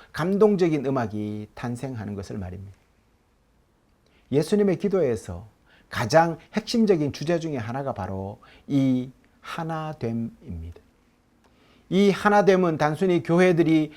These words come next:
한 지붕 아래 모이거나 어떤 교단들이 합쳐져서 제도적으로 통합되는 것을 의미하는 것은 아닙니다. 예수님은 성부와 성자께서 완전히 하나이신 것처럼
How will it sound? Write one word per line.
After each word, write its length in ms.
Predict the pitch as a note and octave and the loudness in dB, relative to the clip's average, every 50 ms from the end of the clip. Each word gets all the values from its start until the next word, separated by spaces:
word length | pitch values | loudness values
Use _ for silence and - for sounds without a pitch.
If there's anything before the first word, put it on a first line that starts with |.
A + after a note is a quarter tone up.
| - - - | -18 -20 -20
한 300 | - - - F#3+ F#3 F#3+ | -14 -6 -4 -2 -2 0
지붕 340 | - - F#3 F3+ G3+ G3+ G3 | 0 -2 0 0 0 2 2
아래 300 | F#3 F3 D#3+ D3+ D3 D3 | 2 2 4 2 2 2
모이거나 640 | C3+ A#2+ A#2+ C#3 D#3+ E3 D3 C3 A#2 A2 G2+ G#2+ - - - _ | 0 0 0 2 0 2 0 0 0 -2 -4 -6 -10 -12 -8 _
어떤 400 | - F#3 F#3 - - G3 F#3+ E3+ | -2 -2 0 2 0 0 0 2
교단들이 480 | - D#3 D#3 E3+ F3 E3+ D#3+ D#3+ D#3 | 0 0 2 2 2 2 0 0 -2
합쳐져서 640 | C3+ - D#3+ - - F#3 D#3 D3 C3 A#2 - A#2+ A#2+ - - - _ _ | -4 -4 -8 -6 -6 -4 -2 -2 -2 -2 -2 -4 -4 -6 -12 -20 _ _
제도적으로 1080 | _ - D#3+ D#3+ D#3+ E3 F#3 F3 D#3+ E3+ D3+ B2+ A#2+ A#2 A2+ G#2+ G#2+ A2 A2+ A#2 - - _ _ _ - | _ 2 4 4 4 4 2 4 4 2 2 2 0 0 0 0 0 0 -2 -4 -8 -14 _ _ _ -6
통합되는 560 | - G#3 G3 G#3 G#3+ G#3+ - E3 C#3+ B2+ A#2 | -4 -2 0 0 -2 0 -2 -2 0 0 -2
것을 240 | A2 G#2 - A#2 - | -4 -4 -4 -6 -6
의미하는 400 | A#2+ B2+ C3+ B2+ B2 A#2 A2+ A2 | -4 -4 -4 -4 -4 -4 -4 -6
것은 380 | G#2 G2+ - - D3 D#3+ - | -6 -6 -8 -10 -10 -10 -10
아닙니다. 420 | - G2 G2+ G#2+ G2 F#2 - - _ _ _ _ _ _ _ _ _ _ _ _ _ _ - _ _ _ _ _ _ _ _ _ _ _ - | -10 -8 -8 -8 -10 -10 -14 -18 _ _ _ _ _ _ _ _ _ _ _ _ _ _ -20 _ _ _ _ _ _ _ _ _ _ _ 0
예수님은 540 | C#3+ C#3+ - E3 D3+ C#3 C3+ C3+ C3+ C#3 C#3 | 0 2 2 2 2 2 2 2 0 0 -2
성부와 440 | C3+ - F3 F3 E3+ D#3+ F#3 E3+ D#3+ | -4 -6 -4 -4 -2 2 4 4 4
성자께서 680 | D3+ - E3+ E3 D#3+ E3 D3+ - D#3 C#3+ - - D3 C3+ | 4 0 -4 -2 -2 -4 -2 -2 -4 -4 0 0 -2 0
완전히 500 | A#2 G#2+ C#3+ E3+ F3+ F3 G#3 - G3 F#3 | 0 -2 -2 -2 2 4 4 4 4 2
하나이신 580 | E3+ - - G3+ G#3 G3+ F#3 D#3+ - - C#3+ | -2 -4 -6 -4 -4 -2 -4 -4 -6 -6 -8
것처럼 800 | B2 - G2 - _ - - G3 G3+ F3+ A2 G2+ F#2 F2+ G2 A2 | -8 -10 -10 -12 _ -10 -8 -6 -4 -4 -6 -6 -8 -10 -12 -16